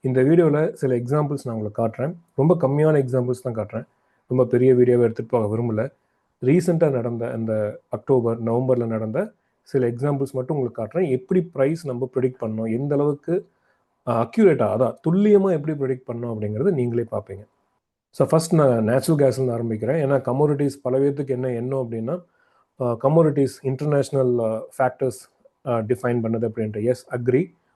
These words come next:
But அப்படியாக இருந்தாலும் நம்ம அனாலிசிஸ் எந்த அளவுக்குலாம் கண்டுபிடிச்சிருக்குன்னு பாருங்க. So, நேச்சுரல் கேஸ் இது வந்து எட்டு பத்து ரெண்டாயிரத்தி இருபத்தஞ்சுல நான் மென்ஷன் பண்ணியிருந்த வீடியோல,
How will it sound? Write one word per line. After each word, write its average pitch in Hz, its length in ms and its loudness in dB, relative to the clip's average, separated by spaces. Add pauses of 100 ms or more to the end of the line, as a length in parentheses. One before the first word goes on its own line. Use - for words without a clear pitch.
(180)
But - 140 -2 (140)
அப்படியாக 135 500 4
இருந்தாலும் 131 760 4 (420)
நம்ம 117 220 0
அனாலிசிஸ் 135 400 0
எந்த 120 220 -2
அளவுக்குலாம் 127 560 0
கண்டுபிடிச்சிருக்குன்னு 117 580 -6
பாருங்க. 95 360 -8 (720)
So, 139 200 -4
நேச்சுரல் 143 300 4
கேஸ் 151 340 2 (180)
இது 127 180 0
வந்து 131 520 -4 (180)
எட்டு 135 360 -2
பத்து 131 420 -2
ரெண்டாயிரத்தி 127 320 0
இருபத்தஞ்சுல 123 460 -2
நான் 120 160 -4
மென்ஷன் 113 320 -8
பண்ணியிருந்த 110 360 -4
வீடியோல, 113 500 -2